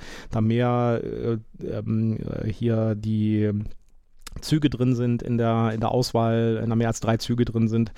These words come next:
dann wird komplett abgeräumt und neu ausgelegt und sowas. Das, äh, wird alles vom Rechner übernommen, da muss er sich nicht drum kümmern. Und es hat natürlich auch ein flexibles Einladungssystem. Man kann also Leute einladen,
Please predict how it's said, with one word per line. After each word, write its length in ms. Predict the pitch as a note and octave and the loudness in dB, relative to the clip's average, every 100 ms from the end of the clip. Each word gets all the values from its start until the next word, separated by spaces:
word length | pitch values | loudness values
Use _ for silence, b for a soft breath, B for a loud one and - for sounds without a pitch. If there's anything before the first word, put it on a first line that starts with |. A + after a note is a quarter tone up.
| B B B B | B B B B
dann 160 | G#2+ | 0
wird 160 | A2 - | 0 0
komplett 240 | A2+ A#2 | 0 0
abgeräumt 420 | - - A#2 A#2 | 0 0 2 2
und 60 | A#2 | 2
neu 140 | A2 | 0
ausgelegt 520 | - A2+ - A2 A2+ - | 0 -2 -2 0 0 0
und 100 | G#2+ | -4
sowas. 300 | G#2+ A2 - | 0 -2 -2
Das, 320 | A2 - - | -6 -6 -12
äh, 160 | - - - | -12 -14 -8
wird 180 | G#2 A#2 | -4 0
alles 180 | B2 | 0
vom 180 | - A#2 | 0 0
Rechner 300 | A2+ A#2 A#2+ | 2 2 2
übernommen, 360 | G#2 G2+ G2+ B2 | 2 0 0 2
da 60 | |
muss 140 | A2 A2+ | 2 2
er 60 | |
sich 100 | A2+ | 2
nicht 200 | A#2 - | 0 -2
drum 80 | - | -2
kümmern. 340 | G#2 C#3 F#3+ B3 B B B B B - | 0 2 0 -2 B B B B B -2
Und 140 | C3+ | 0
es 80 | C#3+ | 2
hat 80 | D3 | 2
natürlich 220 | C#3 B2 | 2 2
auch 80 | B2+ | 2
ein 80 | B2 | 2
flexibles 480 | B2+ - B2+ A#2+ - | 0 -2 0 0 2
Einladungssystem. 760 | B2+ A#2+ G#2+ A2 A2+ - G#2+ | 2 2 2 -2 -4 -2 0
Man 80 | G2+ | 0
kann 100 | A2 | 0
also 140 | A2 | 0
Leute 260 | G#2+ G#2+ G#2 | 0 0 0
einladen, 580 | B2 C3+ B2+ B2+ B2+ | 0 2 2 2 0